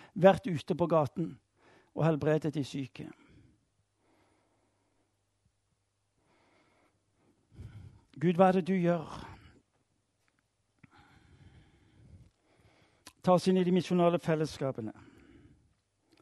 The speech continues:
Hør. Kirken er i en overgangsfase fra det moderne opplysningsparadigme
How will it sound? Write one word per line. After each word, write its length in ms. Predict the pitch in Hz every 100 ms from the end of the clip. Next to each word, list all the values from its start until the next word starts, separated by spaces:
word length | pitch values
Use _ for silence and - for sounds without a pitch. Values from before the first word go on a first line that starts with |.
| _ _ _ _ _ _ _ _ _ _ _ _ _ _ _ _ _ 135
Hør. 320 | 165 127 - _ _ _ _ - _ - - - _ _ -
Kirken 680 | - 262 233 - - 247 247 -
er 260 | 196 214
i 40 | 208
en 120 | 196
overgangsfase 800 | 190 190 202 185 - 180 147 165
fra 160 | - 208
det 80 | 202
moderne 840 | 190 - 202 214 220 226 240 247 - _ -
opplysningsparadigme 1600 | 180 180 220 247 - 220 - - 190 190 196 156 185 202 214